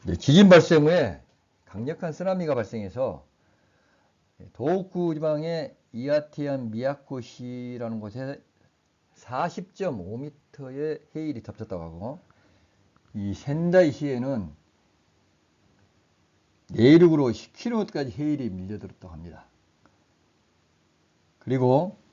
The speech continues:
이 지진으로 인해 가지고 일본 이 혼슈 땅이, 일본의 이 혼슈 땅이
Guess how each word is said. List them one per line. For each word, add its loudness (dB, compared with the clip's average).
이 -2
지진으로 2
인해 4
가지고 0
일본 -2
이 -6
혼슈 -6
땅이, -6
일본의 -8
이 -10
혼슈 -14
땅이 -8